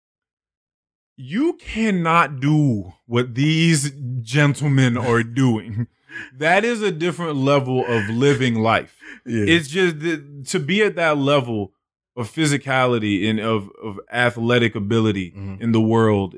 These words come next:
Speaker 1: is
Speaker 2: Mm-hmm.
Speaker 1: different. And Coach Mike, 'cause, you know, I, you, I was rocking with the Pistons for a long time. At a point, Charlie Villanueva
Speaker 2: Wow, you did do that.
Speaker 1: Yeah, I was rocking with the Pistons.
Speaker 2: I forgot about that.
Speaker 1: And, uh,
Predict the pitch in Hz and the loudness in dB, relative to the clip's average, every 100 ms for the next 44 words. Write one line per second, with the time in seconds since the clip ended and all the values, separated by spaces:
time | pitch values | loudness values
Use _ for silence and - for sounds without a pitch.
0 | - 107 98 101 104 - 78 _ _ _ | -10 -4 -4 -2 -6 -6 -16 _ _ _
1 | _ _ _ _ - 147 139 - 220 247 | _ _ _ _ -6 -4 -4 -2 -2 -2
2 | 196 202 170 185 170 202 185 165 147 151 | -2 0 -2 -4 -4 0 2 2 2 0
3 | 143 139 _ _ 151 139 131 110 120 113 | -2 _ _ _ -6 -4 -2 2 2 2
4 | 120 117 110 120 147 151 156 208 214 165 | 0 0 0 0 0 -2 -2 -2 -2 -4
5 | - 139 123 117 107 107 101 107 - 143 | -2 0 2 2 0 0 2 2 0 0
6 | 147 151 - 139 139 143 135 135 131 127 | 0 0 -4 0 2 0 0 0 0 2
7 | 127 127 165 190 131 139 185 143 170 120 | 2 2 2 2 2 0 -2 0 0 -2
8 | 101 92 92 320 427 381 381 311 370 285 | -4 -4 -6 -4 2 2 2 0 -2 -2
9 | 269 220 277 208 143 117 135 151 104 87 | -4 -4 -4 -2 -2 0 2 2 0 -4
10 | 85 80 _ 151 156 160 160 160 160 156 | -6 -14 _ -4 -2 -2 0 2 2 2
11 | 156 | -2